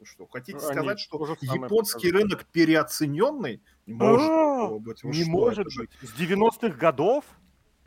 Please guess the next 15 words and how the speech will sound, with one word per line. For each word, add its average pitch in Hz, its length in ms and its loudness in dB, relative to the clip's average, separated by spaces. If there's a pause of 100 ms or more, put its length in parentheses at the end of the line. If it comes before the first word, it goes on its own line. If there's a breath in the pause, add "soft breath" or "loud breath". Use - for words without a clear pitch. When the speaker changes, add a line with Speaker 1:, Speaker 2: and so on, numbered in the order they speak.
(100)
Speaker 1:
Невозможно 135 1000 0
такое. 110 400 -2
Ведь 113 260 -8
в 123 140 -14
Японии 190 540 0
надо 123 240 -2
смотреть 131 500 -6
бои. 185 220 -2
Вот 131 200 -4
там-то 196 340 -2
рестлинг 127 340 -6
настоящий, 113 480 -8
там 110 160 -12
это - 120 -16
спорт. - 380 -2